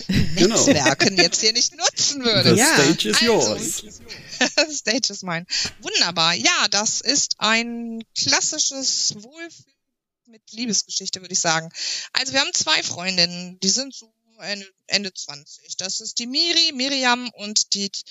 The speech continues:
Speaker 2: Katja. Und die beiden sind wirklich beste Freundinnen, ähm, stammen aus Stade und, ähm, Katja wohnt schon ein Weilchen in Hamburg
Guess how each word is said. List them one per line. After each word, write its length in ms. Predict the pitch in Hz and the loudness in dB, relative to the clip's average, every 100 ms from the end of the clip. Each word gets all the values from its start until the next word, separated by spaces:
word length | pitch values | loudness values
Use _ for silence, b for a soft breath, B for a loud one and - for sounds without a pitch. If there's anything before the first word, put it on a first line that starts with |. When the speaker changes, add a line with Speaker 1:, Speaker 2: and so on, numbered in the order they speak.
| B B B _ | B B B _
Speaker 2:
Katja. 480 | - 202 - 180 165 | -2 0 2 2 2
Und 360 | 151 214 226 - | 0 -4 -4 -2
die 100 | 220 | 0
beiden 260 | 196 202 220 | 2 2 0
sind 180 | 202 202 | -4 -6
wirklich 260 | - 196 | -4 -2
beste 320 | 208 220 - - | 0 0 -2 -2
Freundinnen, 720 | 226 240 247 226 226 226 220 135 | 0 0 2 0 -2 -8 -8 -8
ähm, 200 | 190 196 | -10 -8
stammen 400 | - - 285 311 | -4 0 0 -2
aus 220 | 240 269 | -4 -2
Stade 680 | - 202 196 226 220 214 214 | 0 2 2 2 0 -8 -10
und, 420 | 147 196 196 - - B B B B | -14 -8 -4 -4 -6 B B B B
ähm, 220 | 185 190 196 | -12 -10 -6
Katja 300 | 247 240 208 | -2 0 -2
wohnt 160 | 202 214 | 0 -2
schon 180 | 190 185 | -2 0
ein 60 | |
Weilchen 380 | 175 175 - 180 | 2 4 0 -4
in 240 | 165 160 175 | -8 -4 -2
Hamburg 460 | 247 262 240 240 | -2 -4 -12 -18